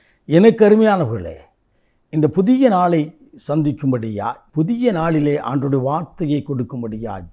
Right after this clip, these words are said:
தேவன் அடியனுக்கு ஒரு கிருபை தந்திருக்கிறார். இது மனிதனால் உண்டானதல்ல, தேவன் கொடுத்த ஈவு.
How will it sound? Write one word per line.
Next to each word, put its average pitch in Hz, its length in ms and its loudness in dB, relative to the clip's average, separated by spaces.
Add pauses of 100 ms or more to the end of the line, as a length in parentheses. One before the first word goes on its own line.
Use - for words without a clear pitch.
(140)
தேவன் 151 340 -4
அடியனுக்கு 120 440 -10
ஒரு 107 160 -12
கிருபை 104 320 -14
தந்திருக்கிறார். 95 760 -14 (1200)
இது 107 240 -10
மனிதனால் 151 720 -2
உண்டானதல்ல, 113 680 -6
தேவன் 117 360 -12
கொடுத்த 107 440 -16
ஈவு. 87 280 -16